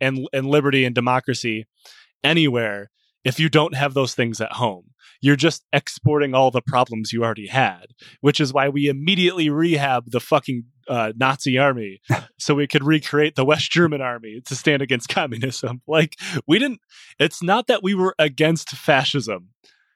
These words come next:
Speaker 1: We were against that fascists were fighting our allies and then attacked us. Th-, there's a, there's a very, very, very possible scenario in history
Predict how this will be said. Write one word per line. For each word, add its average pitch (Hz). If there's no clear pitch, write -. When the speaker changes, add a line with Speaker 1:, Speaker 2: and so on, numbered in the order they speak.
Speaker 1:
We 156
were 196
against 190
that 196
fascists 165
were 156
fighting 143
our 123
allies 113
and 117
then 113
attacked 101
us. -
Th-, 151
there's 202
a, 208
there's 170
a 196
very, 175
very, 156
very 131
possible 147
scenario 135
in 117
history 113